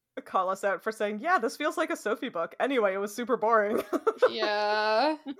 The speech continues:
Speaker 1: But you know what I bet isn't boring? I bet our April Midlight Book Club book isn't boring.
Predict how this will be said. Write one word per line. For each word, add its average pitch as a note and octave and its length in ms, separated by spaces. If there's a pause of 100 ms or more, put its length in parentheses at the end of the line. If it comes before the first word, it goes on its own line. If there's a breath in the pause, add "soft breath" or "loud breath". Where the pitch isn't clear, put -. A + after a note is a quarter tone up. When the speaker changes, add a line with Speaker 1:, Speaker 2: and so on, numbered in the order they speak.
(920 soft breath)
Speaker 1:
But A#3+ 240
you B3+ 80
know B3+ 160
what D4+ 100
I B3+ 80
bet A#3+ 300
isn't B3 340
boring? D#4+ 480 (140)
I A#3+ 80
bet A#3+ 260
our A3 480
April C4 380
Midlight G#3 360
Book A3+ 200
Club F#3+ 180
book F#3+ 260
isn't G3+ 300
boring. B3+ 420